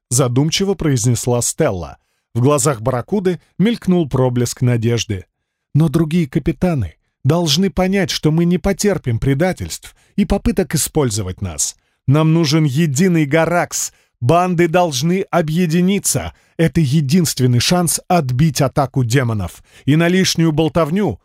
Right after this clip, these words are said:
у нас уже не осталось времени". "Ты серьёзно, Стелла?" процедил Эрик. "После всего, что было, мы потащим эту жирную мразь с собой до самого Гаракса?" Стелла пожала плечами.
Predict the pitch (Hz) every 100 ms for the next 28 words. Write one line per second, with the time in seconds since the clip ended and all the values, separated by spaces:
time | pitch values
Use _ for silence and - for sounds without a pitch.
0 | _ - 190 214 180 165 151 165 220 156
1 | - 226 160 120 123 143 117 107 76 -
2 | _ _ _ _ _ _ - 110 120 104
3 | 104 117 151 - 208 196 202 185 _ _
4 | 151 156 - 151 165 - 165 147 135 _
5 | _ _ - 156 - 147 - 160 196 -
6 | 131 135 139 170 - _ - 165 180 170
7 | 214 185 - 165 165 175 139 214 180 175
8 | 170 190 185 - - 165 190 170 226 202
9 | 196 175 160 165 240 262 - 127 - _
10 | _ _ - - - 202 185 - 117 131
11 | 123 123 113 123 101 82